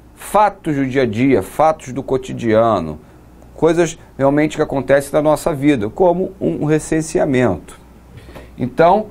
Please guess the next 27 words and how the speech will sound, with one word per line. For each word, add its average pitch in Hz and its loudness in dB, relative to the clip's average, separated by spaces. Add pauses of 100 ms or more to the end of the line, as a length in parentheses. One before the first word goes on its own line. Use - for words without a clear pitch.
(120)
apresenta 101 0
a 107 -4
característica 95 -2
marcante 98 -2
do 123 -2
gênero, 180 2
que 135 -2
expressar 131 2
o 156 -2
termo 131 2
de 110 -6
forma 120 0
abstrata, 120 0 (260)
evocando 120 2
imagens 123 2
e 120 0
buscando 110 -2
apresentar 98 0
a 95 2
ideia 90 0
de 85 -6
uma 87 -2
coisa 85 -4
por 90 -10
meio 87 -4
de 127 -2
outra, 160 2